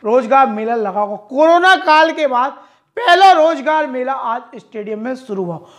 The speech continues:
पंडित बाबूराम चतुर्वेदी स्टेडियम में जो, अ, मेला शुरू हुआ और रोजगार मेला में कई कंपनी आई, कई बच्चों के रोजगार भी मिलो, इनको व्यापक प्रचार प्रसार भी करोगे। तो कलेक्टर शीलन सिंह के निर्देश पे जो पूरा मेला सजा होगा, मुख्यमंत्री शिवराज सिंह चौहान की जो मंशा थी,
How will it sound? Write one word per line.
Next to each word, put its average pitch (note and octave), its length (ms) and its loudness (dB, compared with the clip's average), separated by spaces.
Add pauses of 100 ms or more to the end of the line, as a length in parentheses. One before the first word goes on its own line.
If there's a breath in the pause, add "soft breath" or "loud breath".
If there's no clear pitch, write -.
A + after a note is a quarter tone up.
(120)
पंडित D4+ 300 4
बाबूराम C4+ 480 2
चतुर्वेदी A#3 500 -12
स्टेडियम A3 360 -16
में G#3+ 140 -14
जो, A3+ 280 -12 (360 soft breath)
अ, A#3 80 4
मेला C#4 600 4
शुरू C4 240 -14
हुआ A#3 140 -4
और B3+ 180 -6
रोजगार A#3+ 420 -6
मेला A#3 300 -2
में B3+ 220 -8 (320 soft breath)
कई F4 200 4
कंपनी D#4+ 460 -2
आई, C4+ 180 -8
कई C4 200 -10
बच्चों A#3+ 300 -14
के B3 160 -12
रोजगार A3+ 360 -2
भी B3 60 -2
मिलो, A3+ 240 -2
इनको A3+ 220 -4
व्यापक A3 360 -2
प्रचार A3+ 260 0
प्रसार A3+ 280 -2
भी A#3 80 -10
करोगे। G#3 320 -4
तो C4+ 100 -6 (400 soft breath)
कलेक्टर E4+ 360 4
शीलन E4+ 340 -2
सिंह D#4+ 160 -6
के E4 100 -4
निर्देश B3 380 -6
पे C4+ 240 -10 (300)
जो A3 80 -4
पूरा A#3 220 0
मेला A3+ 280 2
सजा A3+ 240 0
होगा, A#3+ 260 2
मुख्यमंत्री C#4+ 500 0
शिवराज B3+ 280 -2
सिंह B3 180 -12
चौहान A#3 320 -8
की A#3 100 -12
जो A3+ 100 -8
मंशा G#3+ 420 0
थी, B3+ 360 -8